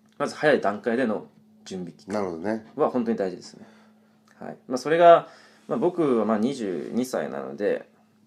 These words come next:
Speaker 1: まあ、年齢に関してはそんな言えないですけど、まあ、例えば、なんだ、年上、僕の年上でこれからスポーツマネジメント勉強したいっていう人も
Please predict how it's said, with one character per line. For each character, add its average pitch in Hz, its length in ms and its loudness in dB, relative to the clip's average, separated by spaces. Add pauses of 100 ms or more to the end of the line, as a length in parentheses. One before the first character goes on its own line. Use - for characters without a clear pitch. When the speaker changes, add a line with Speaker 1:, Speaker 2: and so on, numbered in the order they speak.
(120)
Speaker 1:
ま 123 120 -4
あ、 104 40 0
年 120 160 2
齢 131 140 -2
に 131 100 -6
関 143 180 -2
し - 60 -12
て 95 60 -6
は 95 80 -2
そ 101 140 -10
ん 101 80 -8
な 98 120 -6
言 104 180 -8
え 110 80 -2
な 127 140 -2
い 107 60 -2
で 90 80 -10
す - 140 -18
け - 80 -16
ど、 - 260 -2 (760)
ま 117 100 -4
あ、 104 80 -6
例 107 120 -4
え - 20 -2
ば、 90 300 -2 (720)
な 101 80 -14
ん - 20 -12
だ、 85 60 -14
年 - 320 -8
上、 110 100 -2
僕 110 180 -8
の 107 100 -4
年 113 280 -8
上 113 160 2
で 113 360 2 (120)
こ 107 60 -6
れ 113 80 -2
か 113 100 -4
ら 110 80 0
ス - 60 -8
ポ 107 140 -6
ー - 20 -4
ツ - 80 -8
マ 113 100 0
ネ 113 80 0
ジ 98 80 -10
メ 95 80 -8
ン 87 60 -12
ト 90 60 -12
勉 95 200 -6
強 92 140 -10
し - 80 -16
た 110 80 -4
い - 20 -2
っ - 40 -10
て - 180 -14
い - 20 -8
う 90 40 -12
人 - 120 -16
も 92 240 -12